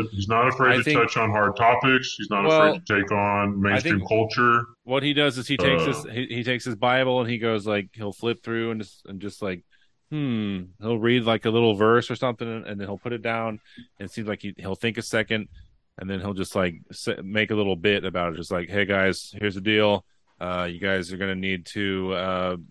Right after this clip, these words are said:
Speaker 2: pay attention to this part of the Bible. It sucks that people aren't paying attention to this anymore, and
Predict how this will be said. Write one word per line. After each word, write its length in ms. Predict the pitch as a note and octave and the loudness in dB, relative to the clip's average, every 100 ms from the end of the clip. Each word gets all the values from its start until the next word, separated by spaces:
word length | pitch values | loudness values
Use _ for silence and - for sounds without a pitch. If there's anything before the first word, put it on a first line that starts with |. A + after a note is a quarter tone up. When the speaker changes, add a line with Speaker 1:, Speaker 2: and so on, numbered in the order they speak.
| - | -4
Speaker 2:
pay 100 | G#2 | -4
attention 380 | G2+ A2 G2+ G#2 | -2 -4 -4 -6
to 140 | F#2+ | -4
this 240 | G2+ G#2 G2 | 2 2 0
part 260 | - A2 | 0 0
of 80 | G#2+ | 0
the 20 | |
Bible. 400 | G2 G#2 G2+ G2+ | 0 0 2 0
It 60 | G2 | -2
sucks 340 | - A#2 G#2+ - | 0 0 0 -6
that 100 | G2+ | -4
people 260 | A2 G#2 | -4 -2
aren't 200 | G#2+ G#2+ | -2 0
paying 160 | G#2+ G#2+ | 0 -2
attention 300 | A2 G#2+ G#2 | -2 -6 -6
to 60 | G#2 | -6
this 160 | G2 | -4
anymore, 520 | G#2+ G2+ G#2 G#2+ G#2 | -4 -2 -2 0 0
and 160 | G2+ | -2